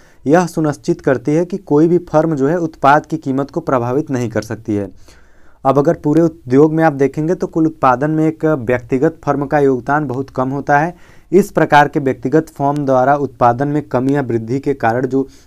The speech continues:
उद्योग में उत्पाद की कुल आपूर्ति बढ़ने पर वाला जो प्रभाव होता है वह नहीं रह पाता है। ठीक है, चलिए अगला प्रश्न देखिए।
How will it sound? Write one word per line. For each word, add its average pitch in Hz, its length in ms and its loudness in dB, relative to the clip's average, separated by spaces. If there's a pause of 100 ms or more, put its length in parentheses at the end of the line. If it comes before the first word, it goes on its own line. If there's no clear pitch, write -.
उद्योग 127 380 2
में 151 80 -2
उत्पाद 135 440 0
की 139 100 -12
कुल 139 200 -2
आपूर्ति 123 440 -4
बढ़ने 117 360 -4
पर 120 200 -4
वाला 117 220 0
जो 120 140 -4
प्रभाव 120 400 -2
होता 123 260 -2
है 175 180 -6 (340)
वह 156 160 4
नहीं 139 320 -2
रह 120 120 0
पाता 110 360 -2
है। 98 180 -10 (300)
ठीक 185 140 4
है, 123 140 -2 (380)
चलिए 101 360 2
अगला 131 220 2
प्रश्न 160 280 -2
देखिए। 156 300 -2